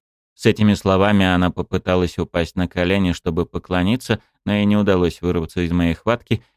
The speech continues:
и она просто осталась болтаться на моей руке, после чего вновь поднялась на ноги. "Если бы я так поступила, то навсегда лишилась бы милости своего господина. Может, меня и считают немного странной,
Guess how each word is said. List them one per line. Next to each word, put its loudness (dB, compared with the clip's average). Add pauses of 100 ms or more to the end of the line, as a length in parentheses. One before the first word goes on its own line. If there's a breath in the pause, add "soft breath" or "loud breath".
и -4
она 0
просто -2
осталась -2
болтаться -4
на -2
моей 0
руке, -6
после -10
чего -2
вновь -6
поднялась -8
на -6
ноги. -12 (720)
"Если 4
бы 2
я 4
так -4
поступила, 0
то -2
навсегда -2
лишилась 0
бы 0
милости 0
своего 0
господина. 0 (380 loud breath)
Может, -4
меня 0
и -2
считают -2
немного -2
странной, 2